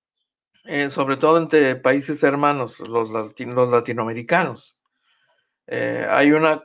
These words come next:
corresponsabilidad colectiva. México tampoco, tampoco se puede desentender de lo que le pasa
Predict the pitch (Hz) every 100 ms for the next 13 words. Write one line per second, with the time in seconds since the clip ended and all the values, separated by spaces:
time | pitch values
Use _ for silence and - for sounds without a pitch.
0 | - 170 185 - 160 147 143 156 156 -
1 | - 151 156 151 135 139 135 135 135 135
2 | 131 127 - _ _ _ _ _ _ _
3 | - 135 120 113 - _ 165 147 123 -
4 | _ _ _ _ - 151 151 143 131 117
5 | 117 143 143 131 - 120 113 160 160 139
6 | - 147 151 139 123 120 110 107 113 110
7 | 113 135 139 127 113 110 107 120 123 113
8 | 110